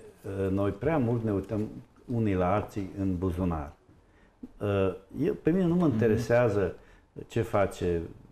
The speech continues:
Speaker 1: satul mare, județul, nu mă interesează ce se face la București. Cinstit. Eu îmi văd de treaba mea de primar de Carei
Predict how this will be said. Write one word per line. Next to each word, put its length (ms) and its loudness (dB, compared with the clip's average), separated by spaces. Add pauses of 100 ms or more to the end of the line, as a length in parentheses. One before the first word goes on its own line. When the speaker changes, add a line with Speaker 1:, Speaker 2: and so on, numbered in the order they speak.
(580)
Speaker 1:
satul 340 -2
mare, 640 2
județul, 720 0 (100)
nu 80 -2
mă 100 0
interesează 580 0
ce 180 -8
se 140 -8
face 360 -6
la 180 -6
București. 420 -10
Cinstit. 400 -2 (680)
Eu 420 4
îmi 180 4
văd 280 4
de 80 6
treaba 600 6
mea 200 4
de 80 2
primar 480 2
de 140 0
Carei 440 0